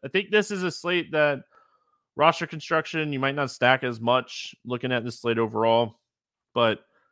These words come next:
pitching is gonna be a premium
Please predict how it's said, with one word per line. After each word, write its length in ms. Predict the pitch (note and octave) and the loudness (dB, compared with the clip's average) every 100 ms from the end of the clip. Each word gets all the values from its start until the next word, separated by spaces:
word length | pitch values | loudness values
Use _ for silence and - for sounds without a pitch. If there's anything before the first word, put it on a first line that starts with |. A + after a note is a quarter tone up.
| _ _ _ _ _ _ _ _ _ _ | _ _ _ _ _ _ _ _ _ _
pitching 500 | F3+ E3 E3 D#3+ C#3+ | -2 0 -4 -4 -6
is 140 | - C#3 | -6 -2
gonna 160 | D3 | 0
be 80 | D3 | 4
a 60 | C3+ | 2
premium 720 | - D#3+ D#3+ D#3+ D#3 D#3 C#3 | 2 0 2 2 2 -2 -8